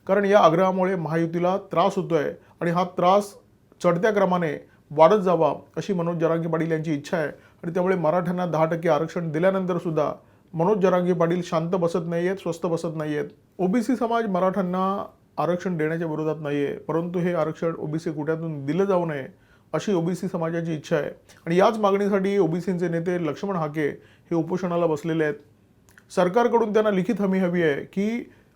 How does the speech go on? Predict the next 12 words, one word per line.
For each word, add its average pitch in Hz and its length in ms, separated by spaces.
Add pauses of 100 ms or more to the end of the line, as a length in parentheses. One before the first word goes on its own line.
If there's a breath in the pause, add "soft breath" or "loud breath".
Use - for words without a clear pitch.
मराठ्यांना 196 520
ओबीसी 175 340
कोट्यातून 170 380
आरक्षण 160 380
दिलं 160 180
जाणार 151 260
नाही 143 240 (440 soft breath)
आणि 165 120
ओबीसींचा 202 580
जो 202 100
कोटा 185 280
आहे, 165 220